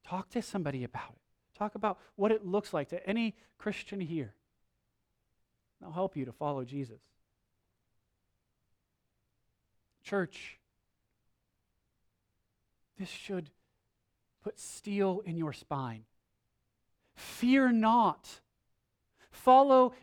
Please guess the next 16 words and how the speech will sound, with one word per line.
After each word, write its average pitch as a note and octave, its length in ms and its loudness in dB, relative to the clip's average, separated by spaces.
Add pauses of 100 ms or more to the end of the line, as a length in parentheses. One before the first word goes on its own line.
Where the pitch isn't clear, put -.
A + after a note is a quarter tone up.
in A3 140 2
the G#3 100 0
footsteps A3+ 960 0
of G3+ 160 0
the G3 80 2
Lord G#3+ 400 4
Jesus G3 460 -4
Christ, - 580 -4 (1400)
who F#3+ 120 -6
courageously F#3 720 -2
went E3 220 -6
to D3 80 -18
the F3+ 60 -10
cross C#3 480 -6
for C#3 80 -16
you. C3 280 -12